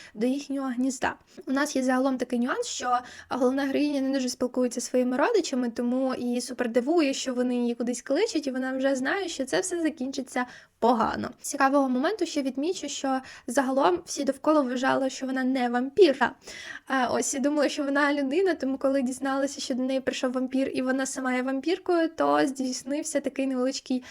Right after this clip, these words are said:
хаос. Ну, багато чого дізнатися з першого розділу нам не вдасться, тому що сам розділ не закінчений, ми не маємо до нього до кінця доступу. Але точно знаємо, що Мізері тривожиться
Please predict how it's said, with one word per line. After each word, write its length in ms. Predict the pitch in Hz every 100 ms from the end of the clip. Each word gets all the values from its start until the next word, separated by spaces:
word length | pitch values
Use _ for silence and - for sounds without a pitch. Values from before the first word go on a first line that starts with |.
| - -
хаос. 640 | - - 226 - - - -
Ну, 80 | 285
багато 300 | 285 311 330
чого 240 | 311 302
дізнатися 540 | 294 277 285 294 - 277
з 40 |
першого 340 | 285 285 269
розділу 300 | 277 285 277
нам 200 | 262 269
не 80 | 262
вдасться, 380 | 262 339 427 339
тому 120 | 294
що 120 | 302 285
сам 300 | 294 285 269
розділ 400 | 277 311 269 262
не 180 | 269
закінчений, 760 | 269 254 269 349 - 370 370 370 - _ 254
ми 140 | 269
не 80 | 285
маємо 240 | 254 254
до 60 | 240
нього 240 | 226 240
до 100 | 240
кінця 480 | 233 226 - 247 247 226
доступу. 600 | 214 226 - 247 - - - - -
Але 140 | 359 480
точно 320 | 415 381 370 320
знаємо, 520 | 320 320 320 294 277
що 360 | - 277 277 277 - 254
Мізері 520 | 254 254 277 302 320 _
тривожиться 640 | - 233 311 330 330 320